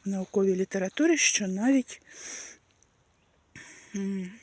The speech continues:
обробка термічна, відварювання і так далі не, е,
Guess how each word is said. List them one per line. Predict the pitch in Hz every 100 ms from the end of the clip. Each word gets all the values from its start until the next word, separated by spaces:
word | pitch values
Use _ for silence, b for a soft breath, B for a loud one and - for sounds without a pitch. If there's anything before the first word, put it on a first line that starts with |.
| b b b _ - - - 180 175 170
обробка | 202 185 226 277 285
термічна, | 269 254 247 - 214
відварювання | 208 165 175 247 254 196 185
і | 180
так | 190 175
далі | 220 277 269 B B B B B B B B B B
не, | 190 208 220 277 B B B B B
е, | 190 196 190 190